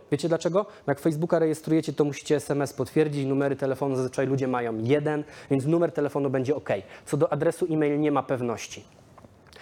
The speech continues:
Dlatego zawsze warto przy formularzach prosić o numer telefonu.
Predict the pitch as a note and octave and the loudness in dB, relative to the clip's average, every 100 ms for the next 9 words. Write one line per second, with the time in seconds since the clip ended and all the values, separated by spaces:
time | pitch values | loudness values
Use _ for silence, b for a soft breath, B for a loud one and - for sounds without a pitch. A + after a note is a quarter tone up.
0 | B C#3 C3+ D#3+ D3 D#3+ - C#3+ C#3+ - | B 0 2 2 2 2 0 2 2 2
1 | C3+ C3 - E3 D#3 C3+ C3+ C#3 - B2 | 0 0 -4 0 0 2 0 0 -4 -4
2 | A2 C#3 A#2 A2 A#2+ B2+ B2+ - E2+ | -4 -4 -2 -2 -2 -2 -4 -2 -6